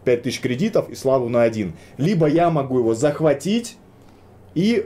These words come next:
сделать награду за пленение. То есть до-, захватить и доставить его до планеты, в данном случае на релот мне надо будет его привезти,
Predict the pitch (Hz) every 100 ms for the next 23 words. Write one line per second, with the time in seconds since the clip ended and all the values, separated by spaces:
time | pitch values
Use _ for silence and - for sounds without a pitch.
0 | - 113 113 190 165 147 123 131 170 143
1 | 123 - 139 143 139 113 90 80 - 117
2 | 104 135 135 - - 127 139 147 247 165
3 | 147 131 196 202 165 156 135 117 156 156
4 | 120 127 208 220 117 131 123 160 156 127
5 | 131 143 160 143 110 104 98 92 95 95
6 | 95 92 110 110 - 269